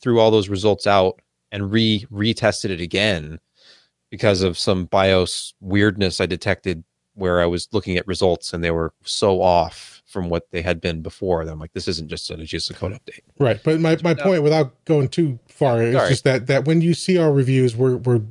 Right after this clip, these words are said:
Speaker 2: using the latest, re-, you know, within reason, the latest, uh, m-, methodology, the latest updates,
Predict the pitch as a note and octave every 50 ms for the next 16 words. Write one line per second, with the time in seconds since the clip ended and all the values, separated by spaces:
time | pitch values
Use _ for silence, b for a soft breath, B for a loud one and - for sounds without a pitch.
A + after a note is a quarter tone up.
0 | B2 - C#3 C#3+ D3 B2 C3+ C3 B2 B2 B2+ A#2+ B2+ C#3 C#3 C3+ C#3 C3 - -
1 | - B2 A#2 A#2+ C3 - C#3+ B2+ A#2 A2 B2 - - D#3+ D3 B2 C3 C#3+ C#3+ A#2+
2 | A#2+ B2 A#2 A2+ A2 A#2+ A#2+ A2+ A2+ - - _ _ - A#2+ A2 G#2+ G2+ G2+ G2
3 | G2 - _ _ _ - C3 C3 C3 C#3 C3+ C3+ B2+ - C3+ A2+ B2 A#2 A2+ A#2
4 | A2 A2 A#2 G#2 A2 G#2 A#2 A2+ G#2 - - A2+ G#2+ - A2+ A2 A2 -